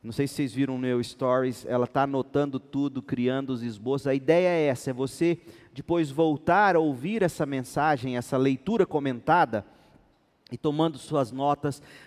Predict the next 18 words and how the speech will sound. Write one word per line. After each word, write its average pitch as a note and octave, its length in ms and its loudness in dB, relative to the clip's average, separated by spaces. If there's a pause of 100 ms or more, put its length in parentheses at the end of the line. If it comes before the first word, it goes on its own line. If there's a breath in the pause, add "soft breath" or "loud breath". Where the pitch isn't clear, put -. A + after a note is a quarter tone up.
Por F#3+ 160 0
quê? D3 220 2
A D3 100 6
intenção G3+ 720 -2
com D#3+ 100 -6
isso C#3+ 140 -6
aqui, D#3+ 120 -8
isso F3 100 -6
aqui A3 120 -8
não G#3+ 120 -2
é G#3 40 4
uma F#3+ 200 2
pregação, B2 720 -2 (720)
certo? - 500 -2
Isso - 160 -8
aqui D3+ 160 -2
é D#3 40 4
uma E3+ 260 0